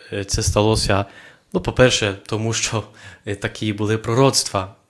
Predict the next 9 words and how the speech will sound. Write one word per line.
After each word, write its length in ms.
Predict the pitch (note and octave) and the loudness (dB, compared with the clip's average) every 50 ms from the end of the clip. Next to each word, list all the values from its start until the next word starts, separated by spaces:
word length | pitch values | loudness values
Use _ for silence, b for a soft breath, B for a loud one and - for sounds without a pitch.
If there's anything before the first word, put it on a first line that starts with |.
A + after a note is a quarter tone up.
| - | -18
е, 340 | - - G2+ G2+ F#2+ F#2 F#2+ - | -14 -12 -10 -8 -8 -8 -10 -10
і 80 | G2+ G2+ | -10 -8
це 260 | - - G#2 G2 G2 | -6 -4 -4 -2 -2
є, 200 | G2 F#2+ F#2+ G2 B B B B B B B | -4 -4 -6 -8 B B B B B B B
і 80 | G#2 | -10
така 240 | - - - - G#2 | -8 -6 -4 0 2
є 100 | A2 B2 | 4 4
правда, 380 | - - C3+ E3 E3+ C3+ A2+ G#2 | 6 6 4 4 4 2 0 -2
що, 400 | - - - G#2+ G2 G2+ G2 | -2 -4 -4 -6 -6 -6 -6